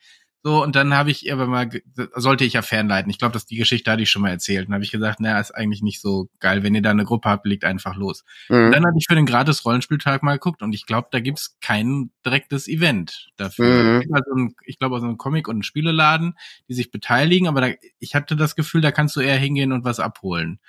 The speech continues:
Speaker 1: Und ansonsten sind die eher außerhalb in, in Vororten und so. Äh, und das ist, glaub ich, so ein bisschen das Dilemma, dass es da vielleicht entweder keine Vernetzung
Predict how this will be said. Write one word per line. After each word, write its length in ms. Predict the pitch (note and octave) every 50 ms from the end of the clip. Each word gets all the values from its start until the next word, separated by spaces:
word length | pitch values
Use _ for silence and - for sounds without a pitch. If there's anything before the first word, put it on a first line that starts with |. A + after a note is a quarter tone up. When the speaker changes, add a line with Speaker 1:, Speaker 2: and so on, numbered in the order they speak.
| - _ _ _
Speaker 1:
Und 120 | - A#2+
ansonsten 360 | A#2+ A#2+ A#2+ C3+ D3 D3+ D3 E3
sind 100 | E3 D3+
die 140 | D3+ -
eher 260 | C#3 C#3 D3+ D#3 - -
außerhalb 640 | C#3+ D#3 D3+ - C3 G#2+ A2 G#2 G2 F#2 - -
in, 240 | G2+ A2 A2 A2 -
in 160 | G2 A2 G#2
Vororten 800 | - - C3 C3 B2+ B2 - - _ G#2+ G2 G2 G2+ - G2+ E2
und 160 | E2+ G2+ G2
so. 260 | - G#2 A#2+ D3 D#3 - - - - - - - - _ _
Äh, 160 | - A#2+ A#2+ B2+
und 120 | B2 A#2
das 140 | C#3+ D#3+ F3+
ist, 160 | F3 D#3 -
glaub 180 | D#3 D3 C#3 C#3
ich, 80 | B2+
so 80 | - C#3
ein 80 | C3
bisschen 260 | C3+ C3 - - C3+ C3
das 140 | B2+ B2
Dilemma, 560 | - B2+ A#2+ B2 B2+ C3+ C3+ C3 C3 B2+ - - _ _ _ _ _ _ _ _
dass 180 | A#2 A#2 A2 A#2+
es 140 | A2 -
da 140 | - B2 A#2+
vielleicht 220 | - - - - D3+
entweder 240 | C#3+ C#3+ C#3+ C3+
keine 380 | B2 - C3+ B2+ B2+ B2 A#2+ A2
Vernetzung 760 | - - A#2+ A#2 B2 C#3 - - - E3+ E3+ F3+ F#3 G3